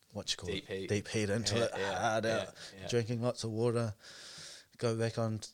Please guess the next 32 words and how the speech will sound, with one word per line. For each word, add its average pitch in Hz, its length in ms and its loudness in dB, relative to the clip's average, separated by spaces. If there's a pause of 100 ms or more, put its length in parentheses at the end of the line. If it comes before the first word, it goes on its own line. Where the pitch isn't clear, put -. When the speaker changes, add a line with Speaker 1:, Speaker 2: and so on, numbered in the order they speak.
Speaker 1:
um, 107 180 4
for 104 140 -4
the 107 80 2
second 107 300 2
half, 110 320 4
and 104 140 0
it 104 40 0
was, 104 100 0
like, 101 160 -2 (840)
maybe 98 200 -4
five 101 340 -4
or 98 60 -10
ten 104 240 0
minutes 101 280 0
in, 101 220 4
and 92 220 2
I 92 140 0
was 85 200 -6
Speaker 2:
<laughs> 87 60 0
Speaker 1:
like, 87 120 -2 (140)
just - 280 4 (240)
whole 120 340 8
body 107 380 6
cramp, 104 400 0
bro. 104 240 4 (320)
Speaker 2:
<laughs> - 340 -10
Speaker 1:
Calves, 170 800 12
calves 175 380 10
went, 185 320 10
both 175 240 12
calves 175 300 12
went, 185 200 8